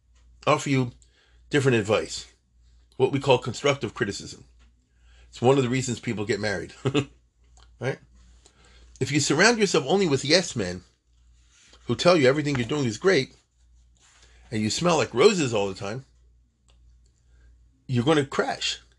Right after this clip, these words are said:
Life is not like that. Politics is not like that. Countries make mistakes.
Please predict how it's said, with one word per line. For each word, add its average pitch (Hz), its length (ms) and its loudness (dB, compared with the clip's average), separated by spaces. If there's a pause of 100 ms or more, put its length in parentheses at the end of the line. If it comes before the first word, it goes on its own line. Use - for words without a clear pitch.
(960)
Life 160 340 2
is 135 120 -8
not 127 140 -2
like 120 200 -2
that. 135 220 -2 (200)
Politics 247 420 0
is - 40 -8
not 104 100 -4
like 87 120 -10
that. 87 220 -8 (640)
Countries 151 440 0
make 135 220 0
mistakes. 247 560 2